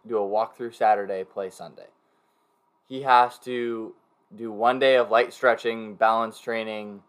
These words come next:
eventually progress into light exercise. Uh, step two, he, they, he can do cardio exercise, uh, dynamic stretching,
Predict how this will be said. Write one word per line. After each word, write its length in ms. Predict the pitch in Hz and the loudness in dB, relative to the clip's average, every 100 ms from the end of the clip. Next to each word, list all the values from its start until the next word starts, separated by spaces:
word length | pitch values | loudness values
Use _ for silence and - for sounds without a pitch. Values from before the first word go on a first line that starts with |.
| _ _ _ _ - | _ _ _ _ -8
eventually 540 | 117 131 131 143 135 | 4 4 4 0 -2
progress 580 | 127 117 113 113 110 - | -2 -4 2 2 0 -12
into 240 | - 110 107 | -12 -4 -2
light 380 | 98 101 101 - _ _ - | 0 0 -2 -8 _ _ -12
exercise. 760 | 95 - 95 - 67 - _ _ _ _ _ - | -12 -14 -18 -16 -18 -20 _ _ _ _ _ -4
Uh, 180 | 101 | -4
step 300 | 95 127 120 | -2 -2 -2
two, 540 | - 135 127 127 123 - _ _ _ | -4 -2 0 2 0 -4 _ _ _
he, 180 | _ 131 - | _ -20 -8
they, 180 | 95 120 | -2 -2
he 260 | 117 120 120 | -4 -10 -14
can 200 | 127 117 | -12 -6
do 480 | 117 120 113 113 110 | -2 -2 -2 -6 0
cardio 420 | 127 123 123 117 | 4 4 4 2
exercise, 920 | 117 - - 113 107 104 104 101 - _ _ _ _ | 0 -6 -2 2 2 2 -2 -8 -16 _ _ _ _
uh, 100 | 98 | -6
dynamic 540 | 95 113 117 113 110 - | -2 -2 -2 -4 -8 -4
stretching, 680 | 117 104 110 104 101 98 | -4 -2 -6 -10 -12 -18